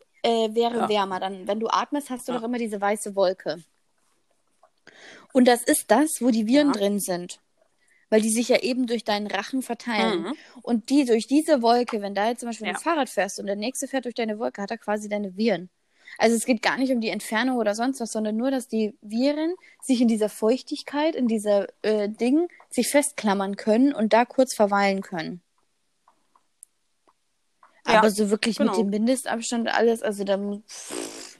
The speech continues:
Speaker 1: ja, da müsste dir schon einer ins Gesicht husten und so.
Speaker 2: Also ich mach's natürlich auf jeden Fall, aber, aber, <laughs> ja. Ja. Wobei Niesen ja eine unfassbare
Speaker 1: Ja.
Speaker 2: Stärke hat, ne?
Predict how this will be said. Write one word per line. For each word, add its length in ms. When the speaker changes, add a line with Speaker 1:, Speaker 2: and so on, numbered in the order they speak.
Speaker 1:
ja, 540
da 80
müsste 280
dir 100
schon 180
einer 220
ins 160
Gesicht 400
husten 380
und 140
so. 120
Speaker 2:
Also 220
ich 160
mach's 220
natürlich 360
auf 140
jeden 160
Fall, 420
aber, 300
aber, 180
<laughs> 200
ja. 460
Ja. 160
Wobei 280
Niesen 400
ja 120
eine 160
unfassbare 720
Speaker 1:
Ja. 220
Speaker 2:
Stärke 400
hat, 220
ne? 160